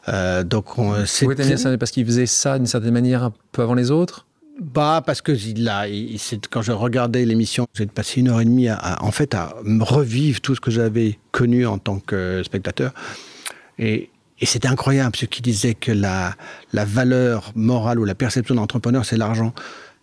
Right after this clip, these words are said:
Speaker 1: Et ça m'a d'abord profondément choqué, mais il le disait avec tellement de conviction que c'était vraiment ce qu'il pensait.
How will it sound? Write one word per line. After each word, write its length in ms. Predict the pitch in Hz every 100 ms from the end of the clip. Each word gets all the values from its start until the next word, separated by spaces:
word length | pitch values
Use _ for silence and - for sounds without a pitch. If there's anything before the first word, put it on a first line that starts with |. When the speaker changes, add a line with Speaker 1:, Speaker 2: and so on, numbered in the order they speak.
| _
Speaker 1:
Et 180 | 123 127 - _ _ -
ça 180 | - 113
m'a 160 | 104
d'abord 320 | 98 113 107
profondément 460 | - 104 120 107 101
choqué, 580 | - 110 151 160 143 208
mais 100 | 117
il 80 | 123
le 80 | 127
disait 220 | 127 143
avec 120 | 104
tellement 220 | 98 151 151
de 60 |
conviction 420 | - 123 120 190
que 220 | 208 - 131
c'était 320 | - 123 127
vraiment 260 | 117 123
ce 80 | 123
qu'il 100 | 135
pensait. 300 | 151 143 131